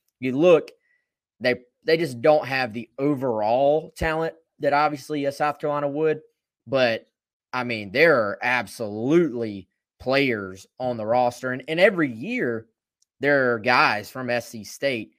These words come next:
that end up being potential, you know, N F L players. There's four Hall of, there's four N F L Hall of Famers in S C State's football history. So, um,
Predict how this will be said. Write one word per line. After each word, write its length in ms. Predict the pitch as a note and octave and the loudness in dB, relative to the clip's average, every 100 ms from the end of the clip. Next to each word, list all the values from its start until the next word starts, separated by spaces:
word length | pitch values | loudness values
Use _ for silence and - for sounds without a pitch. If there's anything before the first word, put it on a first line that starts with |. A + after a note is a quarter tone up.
| _ _ | _ _
that 100 | A#2+ | -6
end 160 | C3+ B2+ | -4 -2
up 160 | A#2 | -2
being 260 | G#2+ B2 A2 | -4 -8 -8
potential, 760 | G#2 G2 C#3+ C3+ - A2+ G2+ - _ _ _ _ _ | -16 -12 -10 -10 -8 -8 -8 -14 _ _ _ _ _
you 100 | - | -8
know, 80 | A2+ | -6
N 140 | G2+ D#3+ | -2 0
F 180 | D#3 | 2
L 140 | D#3 D3 | 4 2
players. 560 | - C#3+ C#3 C3 B2+ - _ _ _ - | 4 2 2 -2 -8 -16 _ _ _ -14
There's 180 | G#2 | -14
four 280 | - C#3+ C#3+ | -6 0 2
Hall 240 | C#3 C3+ B2 | 2 0 0
of, 140 | - - | -6 -10
there's 180 | A#2+ - | -10 -4
four 200 | F#3 D3 | -2 -2
N 100 | D3 | -2
F 100 | C#3+ | -2
L 140 | B2+ | 0
Hall 180 | B2 B2 | 0 0
of 80 | G2 | -2
Famers 400 | A#2+ C3 C3 A2 | -8 -8 -10 -10
in 120 | G#2+ | -10
S 160 | A2+ | -12
C 120 | - G2+ | -12 -14
State's 360 | G#2+ G2 - | -12 -12 -14
football 360 | - A2+ F#2+ - | -14 -12 -12 -12
history. 580 | - E3 E3 D#3+ D3+ C3+ _ _ _ | -4 -4 -4 -8 -8 -10 _ _ _
So, 380 | C3+ A#2+ A#2 | 0 2 2
um, 240 | A2 G#2 | 0 -4